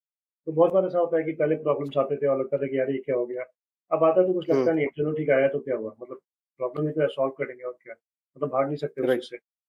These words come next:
Speaker 1: अब आता है आराम से बैठ के
Speaker 2: Exactly।
Speaker 1: देखो और आराम से solve करते हैं। तो basically वो ना panic वाला situation नहीं होता। पहले छोटे-छोटे चीज़ों
Speaker 2: हम्म।
Speaker 1: में जो दस दस मिनट आता था, तो अब ऐसा होता नहीं है मतलब कि मतलब कोई ज़ोन में जाए। तो मतलब फ़र्क तो बहुत पड़ा है।
Speaker 2: मित्रेश, इसके साथ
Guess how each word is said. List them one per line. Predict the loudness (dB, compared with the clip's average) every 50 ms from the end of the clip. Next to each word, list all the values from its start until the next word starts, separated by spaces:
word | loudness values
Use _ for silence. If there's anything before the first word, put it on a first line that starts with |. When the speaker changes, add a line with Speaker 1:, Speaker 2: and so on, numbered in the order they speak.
| _ _ _ -2
Speaker 1:
अब | 0 0
आता | 2 4 4
है | 4
आराम | 4 2 0
से | 0 0 0
बैठ | 2 2
के | 2
Speaker 2:
Exactly। | 2 0 -2 -4
Speaker 1:
देखो | -8 -10 -10 -10 -10 -12
और | -12 -14 _ -18
आराम | -14 -12 -12 -12
से | -14 -16 -8
solve | -4 -4 -4 -4
करते | -4 -10 -12 -12 -14
हैं। | -14 -14 _ _ _ _ _ -8
तो | -4
basically | -2 -2 -2 2 4 4 6
वो | 6 6
ना | 4 4
panic | 2 2 2 2 2 0 0
वाला | 0 0 -2
situation | -2 -6 -6 -6 -6 -4 -4
नहीं | -4 -4 -4
होता। | -6 -6 -10 -14 -16 _ _ _ _ _ _ -2
पहले | 0 0 2
छोटे-छोटे | 2 2 2 2 2 2 2 0 0
चीज़ों | 0 0 0 0
Speaker 2:
हम्म। | 0 0
Speaker 1:
में | 0
जो | 2 2 2 2 2 2 0
दस | -2
दस | -4 -6 -6
मिनट | -4 -2 -2
आता | -2 -2 -2
था, | -4 -4 -6 -6 -8 _ _ _ _ _ _
तो | 0 2
अब | 2 2
ऐसा | 0 0 -2
होता | -8 -8 -4 0 0 0
नहीं | 0 -2
है | -8 -16
मतलब | -20 -20 _ _ _ _ _ _ _ _ _ _ _ _ _ _ _ -6
कि | -2 0 0 0 -2
मतलब | -2 -4 -4 -6 -6 _ _ _ _ _ -12
कोई | -12 -12 -14 _ _ _ _ _ _ -20 _ _ _ -20
ज़ोन | -12 -6 -2 -2 -2 -2
में | -4 -6
जाए। | -8 -8 -10 -10 -14 _ _ _ _ _ _ _ _ _ -14
तो | -14 -12
मतलब | -12 -12 -14 -18 _ _ _ _ _ _ -6
फ़र्क | -6 -4 -2
तो | 0
बहुत | 2 2 2 0 0
पड़ा | -4 -8 -8
है। | -8 -10 -12 _ -12
Speaker 2:
मित्रेश, | -10 -8 -4 -4 -4 -4 -6
इसके | -10 -10 -8 -6 -6
साथ | -4 -4 -6